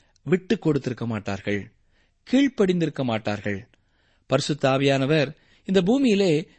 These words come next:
நம்மை பரிசுத்தப்படுத்துகிற பணியை செய்கிறார். இந்த காரியம் அதிகம் வலியுறுத்தி சொல்லப்படுவது அவசியமானதாகும். இந்த அநேகர் இவ்வாறு சொல்ல கேட்டிருக்கலாம், "நீங்கள் ஒரு முழுமையான கிறிஸ்தவனாக, கிறிஸ்தவளாக,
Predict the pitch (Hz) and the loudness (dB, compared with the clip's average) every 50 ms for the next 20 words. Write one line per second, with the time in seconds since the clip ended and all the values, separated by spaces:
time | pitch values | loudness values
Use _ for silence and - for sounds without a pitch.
0 | _ - 165 170 175 175 170 170 _ - - 208 220 - - 277 - - 277 247 | _ -4 -2 -2 0 -2 -4 -6 _ -4 -2 -2 -2 -2 -4 -6 -4 -4 -4 -4
1 | - 202 175 170 - - 165 160 156 151 - 147 143 143 131 123 131 131 - - | -2 -2 -2 -2 -2 -2 -2 -2 -2 -2 -2 -2 0 0 0 0 0 -2 -2 -4
2 | 110 107 110 107 104 101 98 - - _ _ _ _ _ _ _ _ _ _ _ | -4 -2 -2 -2 -2 -4 -4 -6 -10 _ _ _ _ _ _ _ _ _ _ _
3 | _ - 131 127 131 123 - 139 151 170 180 156 135 147 156 - _ _ _ _ | _ -6 -2 0 0 0 2 2 2 2 2 0 -2 -4 -6 -10 _ _ _ _
4 | _ - 160 202 214 277 269 277 277 - - - 151 160 202 220 220 220 202 190 | _ 0 0 2 4 2 2 2 0 -4 -4 -2 0 2 2 2 2 0 -2 -4
5 | - 202 175 - 165 151 147 143 - 143 135 135 139 131 139 131 131 - _ _ | -6 -8 -6 -2 -2 0 0 0 -2 0 0 0 0 0 -2 -4 -6 -8 _ _
6 | _ _ _ - - 131 160 175 - - 131 117 113 107 107 107 101 101 95 95 | _ _ _ -10 -6 -6 -4 -4 -6 -6 -6 -4 -4 -4 -4 -4 -4 -6 -6 -8
7 | - - 98 95 90 90 _ _ _ _ _ _ _ _ _ _ _ _ _ _ | -8 -10 -10 -10 -10 -14 _ _ _ _ _ _ _ _ _ _ _ _ _ _
8 | _ - 120 117 120 117 120 131 139 165 160 165 156 156 - _ _ _ _ _ | _ -4 0 2 2 4 4 4 4 4 4 2 0 -2 -4 _ _ _ _ _
9 | _ _ _ _ - 233 240 269 254 233 220 220 - - 151 143 143 - 127 123 | _ _ _ _ 0 2 4 4 4 4 4 2 2 0 0 0 0 0 -2 -2
10 | 113 - 113 107 104 - 107 104 107 113 - _ _ _ _ _ _ _ _ _ | -2 -2 -4 -4 -2 -4 -4 -4 -6 -8 -16 _ _ _ _ _ _ _ _ _
11 | _ _ - 190 226 269 254 190 170 170 190 - - _ _ - 170 175 175 165 | _ _ 0 2 2 2 2 2 0 0 -2 -4 -10 _ _ 2 2 4 4 4
12 | 160 180 214 247 262 247 247 240 240 240 240 240 233 - - 180 175 - - - | 2 2 2 2 2 2 2 2 2 2 0 0 -2 -4 -4 -6 -6 -4 -4 -2
13 | 190 175 165 147 139 135 135 131 139 143 143 131 - - - 147 - - - 156 | -2 0 0 0 0 0 0 0 0 0 -2 -2 -4 -6 -6 -6 -4 -2 0 0
14 | 139 135 131 131 127 123 147 156 165 | 2 2 2 0 0 0 0 -2 -2